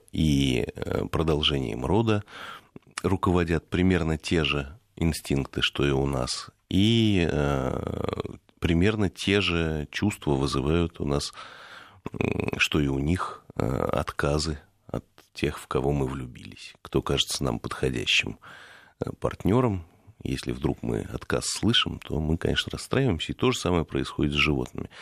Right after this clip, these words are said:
Теперь, что касается львов и вообще прочих кошек. Они действительно,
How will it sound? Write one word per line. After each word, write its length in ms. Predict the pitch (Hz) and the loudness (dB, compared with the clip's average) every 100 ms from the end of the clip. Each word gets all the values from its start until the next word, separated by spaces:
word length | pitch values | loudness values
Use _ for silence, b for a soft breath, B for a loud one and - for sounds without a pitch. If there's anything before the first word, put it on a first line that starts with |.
| B B | B B
Теперь, 200 | - 139 | -2 -2
что 180 | - 92 | 0 -2
касается 500 | 95 - 107 98 - | -2 0 0 0 0
львов 400 | 90 85 65 - | 2 2 0 -2
и 40 | |
вообще 320 | 65 71 - 85 | -2 0 0 0
прочих 400 | - 73 - - | 0 -2 -4 -6
кошек. 340 | - - - - - | -2 -2 -2 -6 -4
Они 420 | - 73 104 113 | 0 4 4 4
действительно, 640 | 87 - 113 85 78 | 0 -4 -2 2 2